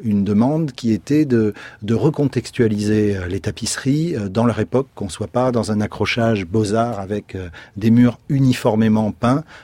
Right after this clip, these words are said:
On voulait quelque chose qui les recontextualise, mais on n'est pas le musée des arts décoratifs, donc on pouvait pas avoir des period rooms, euh,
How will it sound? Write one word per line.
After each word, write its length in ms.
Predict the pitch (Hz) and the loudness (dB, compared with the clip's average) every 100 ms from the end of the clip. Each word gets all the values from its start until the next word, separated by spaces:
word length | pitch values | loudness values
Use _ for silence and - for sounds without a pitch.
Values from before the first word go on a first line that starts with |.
| - | -10
On 100 | 101 | -6
voulait 280 | 104 123 147 | 0 2 2
quelque 280 | 120 - | -2 -2
chose 280 | 117 - 160 | -2 0 -2
qui 140 | - 113 | -2 -2
les 60 | |
recontextualise, 760 | 110 107 117 110 - 123 117 107 | 0 -2 -2 -4 -4 0 0 2
mais 200 | 113 127 - | 2 0 -2
on 120 | 127 120 | -4 -2
n'est 100 | 120 | 0
pas 140 | 123 | 0
le 60 | 113 | 0
musée 200 | 104 101 | 0 -2
des 140 | 95 | -6
arts 100 | 98 | -8
décoratifs, 520 | 98 110 107 - 160 | -8 -6 -6 -6 -6
donc 200 | 127 107 | -4 -2
on 60 | 110 | -2
pouvait 200 | 113 101 | -4 -4
pas 140 | 131 | -2
avoir 180 | 113 123 | -2 -2
des 100 | 107 | -2
period 360 | - 110 101 104 | -2 0 0 2
rooms, 300 | 110 147 156 - - - - | 2 2 -2 -8 -18 -14 -8
euh, 340 | 98 92 90 | -6 -6 -8